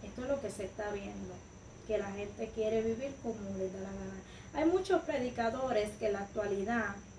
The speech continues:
hablan de los dones del Espíritu Santo como cosa del pasado, como cosa obsoleta, pero es una falsedad, porque los obsoletos han sido ellos.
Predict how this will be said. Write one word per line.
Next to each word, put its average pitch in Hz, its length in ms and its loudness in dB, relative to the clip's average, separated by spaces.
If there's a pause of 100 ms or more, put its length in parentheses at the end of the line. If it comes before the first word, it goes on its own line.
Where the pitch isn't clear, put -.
(460)
hablan 240 540 2 (1080)
de 247 180 2
los 233 160 2
dones 240 260 2
del 285 140 2
Espíritu 285 460 -2
Santo 226 500 -4
como 214 300 2
cosa 247 380 -4
del 220 240 0
pasado, 196 640 -4 (2250)
como 214 280 2
cosa 240 480 -2 (200)
obsoleta, 208 800 2
pero 208 160 2
es 208 240 -4
una 220 240 0
falsedad, 208 640 -2 (300)
porque 202 400 -2
los 214 200 2
obsoletos 214 640 0
han 214 160 0
sido 233 400 2
ellos. 202 280 -2